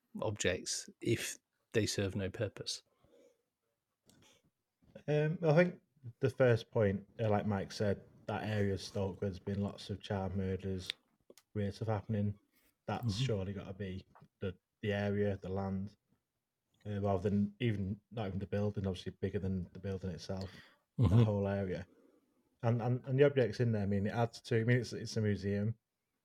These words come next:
Speaker 2: Um, like, you have a museum of dinosaurs.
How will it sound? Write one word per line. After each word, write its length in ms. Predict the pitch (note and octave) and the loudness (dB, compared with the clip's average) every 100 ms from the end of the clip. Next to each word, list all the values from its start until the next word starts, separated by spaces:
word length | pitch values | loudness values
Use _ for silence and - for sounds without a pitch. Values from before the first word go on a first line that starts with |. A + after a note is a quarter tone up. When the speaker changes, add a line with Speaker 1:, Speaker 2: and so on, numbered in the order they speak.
| _ _ _ _ _ _ _ _ A2+ | _ _ _ _ _ _ _ _ -8
Speaker 2:
Um, 380 | G2 F#2 F#2+ - | -6 -6 -8 -6
like, 180 | G#2 G#2 | -2 2
you 60 | |
have 120 | G#2+ F#2+ | 2 2
a 40 | |
museum 540 | G#2 G2 F#2 G2 F#2+ F2+ | 0 0 0 -2 -2 -4
of 160 | F2+ - _ _ - | -6 -12 _ _ -6
dinosaurs. 800 | F#2 F#2+ F#2+ - G2 G2+ G#2 | -2 -2 -2 -6 -6 -8 -12